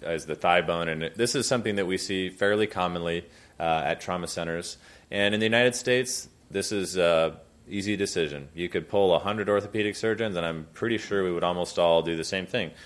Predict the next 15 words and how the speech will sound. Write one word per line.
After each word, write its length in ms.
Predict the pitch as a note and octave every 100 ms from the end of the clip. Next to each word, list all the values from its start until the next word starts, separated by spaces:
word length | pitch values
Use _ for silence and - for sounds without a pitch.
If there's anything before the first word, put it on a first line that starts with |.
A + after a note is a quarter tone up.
| -
We'd 200 | F2 E2+
put 140 | G2+ F2+
a, 260 | F2+ F2 - - - -
we 120 | F2+ F2+
would 140 | E2
put 160 | G#2+ F#2
a 60 |
rod 600 | E2 F2 E2+ D#2 D#2 -
down 180 | F2 E2+
the 80 | E2+
middle 200 | E2 D#2+
of 60 | D#2+
the 60 |
bone. 360 | E2 D#2+ C#2+ C#2 - D2+
Um, 480 | D2+ D2 C#2+ C#2+